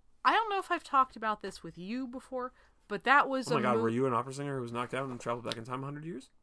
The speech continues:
Speaker 1: No.
Speaker 2: Oh.
Speaker 1: Like, formative movies, when you're a kid
Speaker 2: Mm.
Speaker 1: and you see 'em over and over and over again. I had a fucking, you know, rip of, not rip,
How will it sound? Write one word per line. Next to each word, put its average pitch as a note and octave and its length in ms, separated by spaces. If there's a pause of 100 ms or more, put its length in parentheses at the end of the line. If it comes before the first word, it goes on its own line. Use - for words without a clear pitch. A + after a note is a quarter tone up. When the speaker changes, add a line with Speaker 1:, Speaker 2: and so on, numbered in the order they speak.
Speaker 1:
No. F3 380 (120)
Speaker 2:
Oh. G#3+ 140 (180)
Speaker 1:
Like, C4+ 200
formative D4 840
movies, A#3+ 600
when G3+ 140
you're G3+ 140
a - 40
kid A#3 260
Speaker 2:
Mm. A3+ 40
Speaker 1:
and A3+ 80
you G#3 60
see A#3+ 200
'em A3+ 120
over G#3+ 260
and G#3+ 80
over G3+ 160
and G#3 80
over G#3 160
again. A#3+ 260 (400)
I G#3+ 100
had B3+ 220
a A#3+ 80
fucking, A#3 600
you B3+ 100
know, F#3+ 360 (300)
rip A3 300
of, F3+ 420
not F3+ 240
rip, D3 200